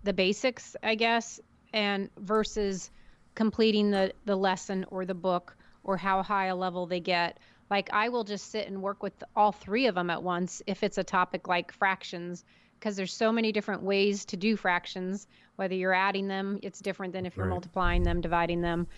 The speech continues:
Speaker 1: and percentages and those kinds of things, because that is what you use every day. And I don't,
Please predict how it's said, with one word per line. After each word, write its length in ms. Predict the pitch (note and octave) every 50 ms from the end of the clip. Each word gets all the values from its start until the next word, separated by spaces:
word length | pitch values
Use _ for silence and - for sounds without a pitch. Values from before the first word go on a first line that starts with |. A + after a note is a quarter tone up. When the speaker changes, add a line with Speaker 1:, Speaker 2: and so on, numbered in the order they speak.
| - - - - - -
Speaker 1:
and 220 | F#3 F3+ F3+ D3+
percentages 800 | - F3+ - - A3+ G#3+ G#3 G3+ F#3 F#3 F#3+ F#3 F#3 F#3 F3 F3
and 120 | F#3 G3
those 140 | G#3 G3+ G3+
kinds 220 | - G#3+ G3 F#3
of 80 | F#3 -
things, 200 | G#3 G3 G3 -
because 300 | G#3+ G#3 - A#3 A3 G3+ -
that 240 | - A3 A#3 B3 - A#3+
is 140 | A3+ G#3
what 240 | G#3 G#3 G#3+ G#3 -
you 80 | A#3 A3+
use 340 | A3 A#3+ D4+ D4 A#3+ F3+ G3 - -
every 300 | A3 G3+ F#3+ G3+ A3 G#3+
day. 320 | G#3+ A#3 A3+ E3 E3 - -
And 120 | G3 G3+ G3+
I 100 | G#3 A#3+
don't, 200 | B3+ C4 -